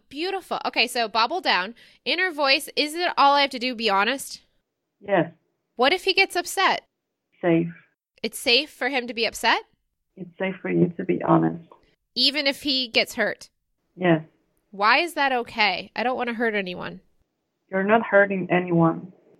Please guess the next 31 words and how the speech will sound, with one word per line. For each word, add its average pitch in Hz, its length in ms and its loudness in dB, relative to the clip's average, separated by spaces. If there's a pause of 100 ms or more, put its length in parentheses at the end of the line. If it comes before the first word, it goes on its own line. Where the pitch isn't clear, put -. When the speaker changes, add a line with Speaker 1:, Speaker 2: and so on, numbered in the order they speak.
(100)
Speaker 2:
You're 170 440 6
only 175 520 4 (220)
the 175 80 4
channel 180 640 2
for 175 120 6
the 165 160 6
lesson. 151 580 -4 (800)
Speaker 1:
So - 300 2
it's 233 160 -2
not 262 260 2
my 262 140 2
business 220 640 -6
what 185 180 -6
happens. 185 540 -2
I 180 120 -2
just, 208 260 -10
it's - 180 -12
my 226 140 2
business 214 400 -4
to - 80 -12
be 185 140 -4
honest. 160 520 -6 (580)
Speaker 2:
Yes. 180 160 -10 (480)
Speaker 1:
Can 247 200 -2
I 240 100 6
trust 262 460 -2
myself 185 520 -2
to - 100 -12
be 185 160 -8
honest? - 640 -8 (720)
Speaker 2:
Yes. 170 200 -2